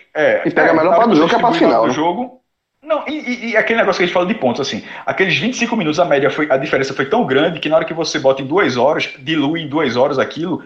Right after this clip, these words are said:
Speaker 1: aquele dado ajuda muito, ajudou muito a média geral da partida. Mas não foi assim em São Paulo.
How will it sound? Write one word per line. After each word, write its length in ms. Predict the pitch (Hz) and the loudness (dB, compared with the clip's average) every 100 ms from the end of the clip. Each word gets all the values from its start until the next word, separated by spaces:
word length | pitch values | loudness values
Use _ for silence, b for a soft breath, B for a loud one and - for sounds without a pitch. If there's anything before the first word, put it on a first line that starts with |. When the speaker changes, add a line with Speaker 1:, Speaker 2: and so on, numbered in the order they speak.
| B - | B -8
Speaker 1:
aquele 320 | 127 170 151 | -2 0 2
dado 460 | 135 147 196 - - _ | 4 4 2 -6 -14 _
ajuda 380 | 151 156 139 190 | 2 2 2 -2
muito, 340 | 202 143 127 113 | -2 -4 -4 -6
ajudou 280 | 110 139 | -2 -2
muito 240 | 143 151 147 | -2 -2 -2
a 20 | |
média 220 | 120 113 | 0 0
geral 240 | 113 98 92 | 0 0 0
da 80 | |
partida. 420 | - - - - - B B B | -4 -6 -10 -20 -20 B B B
Mas 160 | 202 185 | -2 0
não 120 | 262 | 0
foi 180 | - 214 | 0 -2
assim 140 | 165 | -2
em 40 | |
São 180 | 175 180 | -6 -8
Paulo. 400 | 101 95 104 - | -4 -4 -4 -10